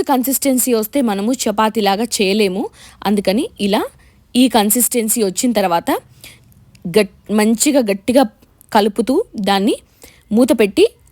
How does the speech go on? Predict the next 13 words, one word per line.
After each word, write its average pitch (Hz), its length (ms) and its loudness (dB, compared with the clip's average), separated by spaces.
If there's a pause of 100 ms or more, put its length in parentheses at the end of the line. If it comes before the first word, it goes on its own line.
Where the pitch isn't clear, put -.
(140)
ఒక 226 140 2 (180)
అరగంట 220 380 2 (140)
పక్కన 220 320 0
పెట్టి 202 280 -4
పెట్టేసుకోండి. 190 600 -4 (1040)
ఇది 277 160 6 (300)
మంచిగా 247 460 2
నానిందనుకోండి, 208 640 0 (100)
చపాతీలు 240 560 2
మనం 214 160 -2 (100)
చేసుకుంటప్పుడు 214 680 -2
కూడా 233 160 2
అంతే, 185 180 -4